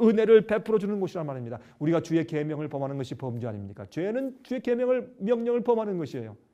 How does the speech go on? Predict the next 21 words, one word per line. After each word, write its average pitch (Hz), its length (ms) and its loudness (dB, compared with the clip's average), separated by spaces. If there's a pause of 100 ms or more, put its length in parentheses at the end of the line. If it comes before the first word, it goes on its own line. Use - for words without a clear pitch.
(580)
그럴 143 260 -2
때 147 100 -4
우리에게 127 380 -4
계속 117 640 -6
은혜를 208 200 -2
베푸는 208 260 -10
것입니다. 202 320 -8
언제까지? 202 540 -4 (600)
우리의 127 540 -2
은혜 208 240 4
시간이 202 320 -4
끝날 214 320 -6
때까지 190 480 -6 (360)
주님의 165 420 0
구속사업은 143 560 -6 (120)
계속됩니다. 143 680 -12 (360)
우리가 160 340 4
연약한, 170 600 4 (220)
했을 165 320 -6
때 185 200 -4
일어나서 175 520 -2